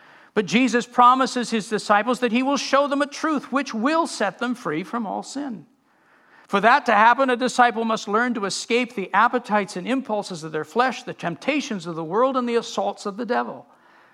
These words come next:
Jesus concluded this teaching on freedom by saying, "If therefore the Son freed you," notice it's in the past tense, "if the Son has freed you, you will be free."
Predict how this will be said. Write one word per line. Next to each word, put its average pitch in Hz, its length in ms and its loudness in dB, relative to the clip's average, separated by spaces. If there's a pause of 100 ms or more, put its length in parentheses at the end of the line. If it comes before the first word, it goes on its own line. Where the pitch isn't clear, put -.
(260)
Jesus 208 380 0
concluded 269 500 0
this 175 180 -6
teaching 208 400 -4
on 170 220 0
freedom 202 320 -2
by 220 140 0
saying, 180 360 -4
"If 254 280 0
therefore 226 500 2
the 208 140 -2
Son 233 360 -2
freed 247 480 -2
you," 123 160 -8
notice 208 340 -4
it's 233 160 -16
in 202 60 -10
the 170 80 -10
past - 380 -4
tense, 208 380 -10 (540)
"if - 60 -20
the 185 100 -6
Son 220 260 2
has 202 300 0
freed 214 460 -4
you, 123 220 -12 (880)
you 214 200 0
will 247 220 4
be 190 160 -2
free." 208 500 -10